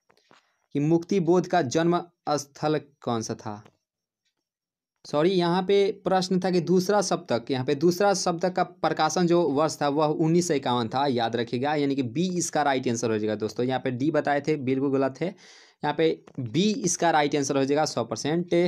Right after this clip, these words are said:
और मुक्ति बोध का जन्म स्थल इनमें से बताना था कौन था, तो मुक्ति बोध का जो जन्म स्थल है वह मध्य प्रदेश, इसका राइट आंसर हो जाएगा। और बात करें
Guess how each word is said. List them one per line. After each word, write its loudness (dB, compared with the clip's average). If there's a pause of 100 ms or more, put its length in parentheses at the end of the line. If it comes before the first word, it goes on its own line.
(680)
और 2
मुक्ति 2
बोध 2
का 2
जन्म 2 (100)
स्थल -2 (680)
इनमें 0
से -2
बताना 0
था -2
कौन -4
था, -2
तो -4
मुक्ति -2
बोध 0
का 0
जो -2
जन्म 0
स्थल -4
है 0 (500)
वह 0
मध्य 0
प्रदेश, 0
इसका -4
राइट -2
आंसर -6
हो -6
जाएगा। -6
और -4
बात -2
करें -2